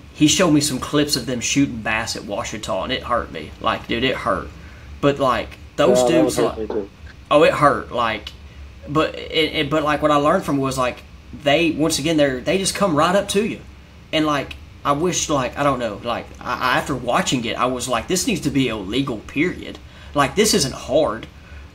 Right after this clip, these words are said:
Speaker 1: Like, those dudes come right up there, just like, you know, it, what, it, it just, a deer doesn't come up to you, or a turkey, and a bass doesn't
Speaker 2: Nope.
Speaker 1: jump in my boat.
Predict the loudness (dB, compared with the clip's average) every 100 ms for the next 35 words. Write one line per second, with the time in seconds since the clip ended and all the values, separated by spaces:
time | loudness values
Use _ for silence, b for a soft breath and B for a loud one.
0 | -2 0 2 2 4 4 4 4 2 6
1 | 4 4 2 4 4 4 0 0 -2 -2
2 | -8 -16 B B B B 2 6 8 8
3 | 6 2 2 2 0 0 -2 -2 -4 -6
4 | -6 -2 -2 0 4 4 6 4 4 0
5 | -4 -2 -4 -6 -6 -4 -2 -4 -2 0
6 | 0 0 -10 -12 B B B B -4 0
7 | 0 0 2 2 2 2 4 4 4 2
8 | 2 -4 0 4 6 4 -2 -8